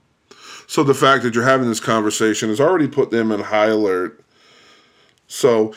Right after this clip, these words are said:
you wanna do your best to be as straightforward. Uh, you wanna maintain mutual respect and mutual purpose.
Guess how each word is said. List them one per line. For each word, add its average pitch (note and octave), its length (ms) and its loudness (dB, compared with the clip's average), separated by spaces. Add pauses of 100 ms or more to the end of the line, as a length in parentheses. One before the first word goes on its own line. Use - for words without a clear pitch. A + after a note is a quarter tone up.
(140)
you B2 120 -6
wanna C#3 220 4
do C3+ 120 -2
your C#3 160 2
best A#2 360 0
to A2+ 60 -8
be A2 160 -2
as G#2+ 100 -2
straightforward. G2+ 840 -2 (520)
Uh, E2+ 400 -2 (140)
you A#2 140 -6
wanna A#2+ 260 2
maintain A#2 680 0
mutual A#2+ 320 -2
respect A2 560 -2
and G#2 100 -4
mutual A2 320 -4
purpose. G#2 580 -4